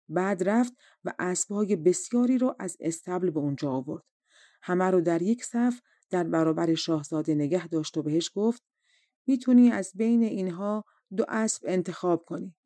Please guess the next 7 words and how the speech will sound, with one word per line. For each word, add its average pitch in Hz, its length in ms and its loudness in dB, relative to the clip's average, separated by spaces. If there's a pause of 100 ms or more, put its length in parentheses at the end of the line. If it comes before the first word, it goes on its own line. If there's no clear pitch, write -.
(320)
یکی 220 420 2
برای 170 460 0
خودت، 277 580 0 (340)
یکی 311 360 4
هم 202 220 -2
برای 160 340 0
همسرت.» 160 640 -10